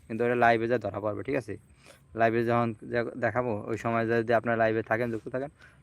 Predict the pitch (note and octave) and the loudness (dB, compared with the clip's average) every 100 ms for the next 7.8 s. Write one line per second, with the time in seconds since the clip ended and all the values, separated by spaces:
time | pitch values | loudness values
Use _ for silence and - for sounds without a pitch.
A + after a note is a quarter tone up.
0 | _ A2+ G#2+ A2 A2 A2 A#2+ A2 A#2 G#2+ | _ -4 -2 0 0 2 0 0 0 2
1 | G#2+ G#2 G#2 G#2+ G2+ G2 A2+ A2+ G#2+ G#2 | 2 2 -2 -2 -4 0 4 4 2 -2
2 | - C#3+ A#2+ A#2 A2 A#2 G#2+ G2 - G2 | -4 0 0 0 -4 -4 -4 -4 -6 -16
3 | G2 - - - - - - _ - _ | -16 -20 -20 -20 -20 -20 -20 _ -20 _
4 | - A2+ A2+ B2 A#2 A#2+ B2 C3 B2 A2+ | -4 -2 0 -2 -2 -2 0 0 0 0
5 | G#2 G#2+ A2 G#2+ G#2+ A2 G#2+ G#2+ G2 F#2+ | -2 0 -2 -2 -2 -2 -2 -2 -2 -4
6 | F#2+ G#2 G2 - G2+ G2 - - - - | -4 -4 -4 -8 -12 -12 -20 -20 -20 -20
7 | - - - - - - - | -20 -20 -20 -20 -20 -20 -6